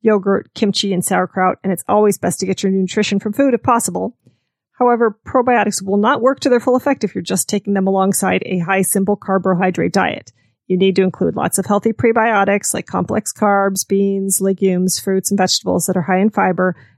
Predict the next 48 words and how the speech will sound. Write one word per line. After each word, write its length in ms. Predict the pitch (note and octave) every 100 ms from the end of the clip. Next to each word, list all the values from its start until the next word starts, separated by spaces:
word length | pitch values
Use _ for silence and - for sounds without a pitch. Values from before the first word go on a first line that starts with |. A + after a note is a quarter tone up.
| -
and 120 | F#3+
aren't 200 | G3 -
easily 260 | G3 -
absorbed 340 | F#3+ F#3+ F3+ F#3
in 60 |
the 140 | F3+ E3
upper 180 | F3+ F#3
intestine, 520 | F3+ E3 - - -
and 380 | G3 F#3 F3 - -
therefore 420 | G#3 G#3 - F#3
will 120 | F3+
make 160 | F#3 -
their 100 | F3+
way 140 | F#3
down 200 | F3+ F#3
to 60 | F3
their 120 | -
colon. 420 | - G3 - F3+ - _ _ -
And 120 | F#3+
then 120 | F3+
that 160 | E3+ -
fiber 380 | B3+ C4+ A#3+
will 180 | G#3 G3
provide 360 | - F#3 G3 F#3
the 60 |
food 260 | - G#3 F#3+
for 80 | F#3+
your 120 | F3+
healthy 220 | F3+ -
bacteria, 540 | F3+ F3 - C4+ G#3+ G#3+
which 260 | - -
will 80 | A#3+
then 160 | A#3 A#3
produce 380 | B3+ B3 D4+
the 100 | -
short-chain 380 | A3+ G3 - G#3
fatty 260 | G3 F#3+ F#3
acids 240 | F#3+ F#3+
like 160 | F#3+ -
butyrate 360 | G3 F3+ F3+
that 100 | -
nourish 320 | F#3 F#3+ F3 -
the 80 |
gut 180 | F#3 -
lining 360 | F#3 F#3+ F3+ F3
and 100 | E3+
protect 340 | F#3 G3+ -
you. 80 | -